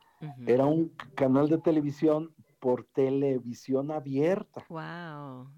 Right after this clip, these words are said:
Speaker 1: allá fue más
Speaker 2: Pero,
Speaker 1: formal,
Speaker 2: pero
Speaker 1: más
Speaker 2: déjele platico.
Speaker 1: complicado.
Speaker 2: Era ilegal.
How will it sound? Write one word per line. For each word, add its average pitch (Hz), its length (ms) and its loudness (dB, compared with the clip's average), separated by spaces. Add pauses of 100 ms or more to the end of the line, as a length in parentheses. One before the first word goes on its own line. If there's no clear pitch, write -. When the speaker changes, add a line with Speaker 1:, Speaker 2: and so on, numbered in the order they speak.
(140)
Speaker 1:
allá 156 260 -6
fue 269 160 -10
más 233 240 -4
Speaker 2:
Pero, 160 120 2
Speaker 1:
formal, 151 540 -8 (640)
Speaker 2:
pero 110 320 -10
Speaker 1:
más 123 200 -8
Speaker 2:
déjele - 240 -2
platico. 165 320 -4
Speaker 1:
complicado. 156 300 -4 (1080)
Speaker 2:
Era 135 320 -2
ilegal. 110 480 -8